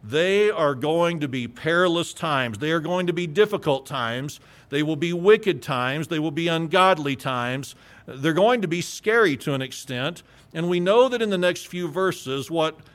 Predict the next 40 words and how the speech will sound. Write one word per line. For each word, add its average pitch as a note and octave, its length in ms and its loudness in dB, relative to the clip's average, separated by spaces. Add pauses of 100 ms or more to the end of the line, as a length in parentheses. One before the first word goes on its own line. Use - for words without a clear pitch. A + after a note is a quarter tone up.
(180)
Paul F#3+ 340 4
did C#3+ 440 2
was D3 360 -2 (140)
he F3 160 0
explained A3 600 -2
to D#3 100 -2
him C3+ 520 -2 (340)
what F3 280 0
the F3 80 -4
perilous F#3 560 0
days D#3 440 0
were D#3 120 -4
going D3 260 0
to D3+ 60 -2
look F3 260 0
like. A2 340 -6 (320)
He E3 120 -6
said, D#3 460 0
"The E3 80 2
men G3 360 2
will E3 120 2
be D3+ 140 2
lovers E3 460 4
of D3+ 140 0
their D#3 200 2
own E3 240 4
selves, C#3 600 0
and A#2 120 -4 (220)
they're D3+ 100 0
going G3+ 280 6
to G3 60 4
be F#3+ 140 0
covetous F3+ 640 0
and D3+ 120 -2
boasters D3+ 460 2
and D3+ 140 -4
proud E3+ 400 4
and C#3+ 140 -2
blasphemers C#3 800 0
and C3 140 -4